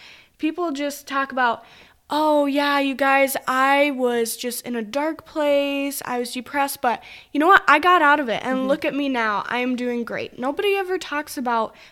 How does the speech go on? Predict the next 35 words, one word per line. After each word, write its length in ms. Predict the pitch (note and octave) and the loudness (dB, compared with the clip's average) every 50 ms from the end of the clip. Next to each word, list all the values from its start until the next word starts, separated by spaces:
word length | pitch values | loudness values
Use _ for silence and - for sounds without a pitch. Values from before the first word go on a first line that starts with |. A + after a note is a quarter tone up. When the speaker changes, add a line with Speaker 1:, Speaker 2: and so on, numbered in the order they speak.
| _ _ | _ _
Speaker 1:
the 80 | B3 | -8
hard 240 | A3+ B3 B3+ B3 A#3+ | -4 -2 -2 -2 -2
stuff 280 | A#3+ - A#3+ A#3 A3+ A#3 A3+ | -4 -4 -4 -6 -6 -6 -6
when 220 | A3+ A#3+ B3+ B3+ | -4 -2 -2 0
they're 120 | B3 A#3+ | -2 -2
in 240 | - - - C4 B3+ | -4 -6 -4 -4 -2
the 80 | B3 A3 | -2 -4
middle 600 | G3+ G3 G3 G#3 A3+ A#3+ A#3+ A3+ F3 E3 E3+ - - | -4 -6 -6 -4 -2 -2 -2 -2 -2 -4 -6 -8 -8
of 200 | - G#3+ G3 G#3 | -10 -10 -8 -10
the 100 | G#3+ G3+ | -12 -12
hard 320 | - - G#3 G#3 G3+ - | -10 -10 -10 -10 -10 -12
stuff. 500 | - - - - D#2+ E2 - - - - - _ _ | -16 -16 -14 -14 -14 -14 -14 -16 -20 -20 -20 _ _
Speaker 2:
Yeah, 140 | - G#3+ G3 | -4 -4 -2
they 140 | G3+ G3+ | -2 -4
like 240 | G#3 G#3+ A3 A3 A3 - | -2 -4 -4 -6 -8 -10
to 240 | - B3+ B3+ A#3+ | -8 -6 -4 -4
ignore 420 | G#3 G3 F#3+ F3+ F3+ F3+ F3+ F3+ F3 | -4 -4 -4 -6 -6 -6 -6 -6 -8
it 140 | F3 F3 - | -8 -10 -10
until 340 | F3 F3+ F3+ F3+ - F3+ F3+ | -10 -10 -10 -10 -10 -12 -12
they 120 | F#3 - | -10 -10
get 160 | - - - - | -12 -12 -14 -12
to 100 | - - | -14 -12
the 120 | G3 F#3 | -10 -10
other 180 | F#3+ - - G3 | -12 -12 -14 -18
side, 380 | - - F#3+ - - - G#3 - | -14 -14 -14 -14 -14 -14 -14 -14
because 260 | - F#3+ - G3+ F#3+ | -14 -10 -10 -10 -10
it 100 | G#3 G3+ | -10 -12
takes 300 | - - A#3 A#3 A#3+ - - - - - - _ _ | -8 -6 -6 -8 -8 -12 -20 -20 -20 -20 -20 _ _
great 300 | - A3 A3+ A#3+ A#3 - | -8 -4 -4 -4 -4 -6
courage 600 | - - E3+ E3+ F#3 F#3+ G3 G#3+ A3 - - - - | -10 -8 -6 -4 -4 -6 -6 -8 -14 -16 -16 -16 -18
to 380 | - - G3 G3 F#3+ F#3 F#3 F#3 | -14 -10 -6 -6 -4 -6 -6 -8
stand 360 | F3+ - - F3+ F3 F3+ F3+ | -12 -14 -12 -12 -10 -8 -10
up 140 | F3+ F3+ F#3 | -10 -10 -10
and 100 | F3+ F3+ | -10 -10
say, 300 | F3+ - F#3 F3+ F3 - | -10 -10 -10 -10 -10 -10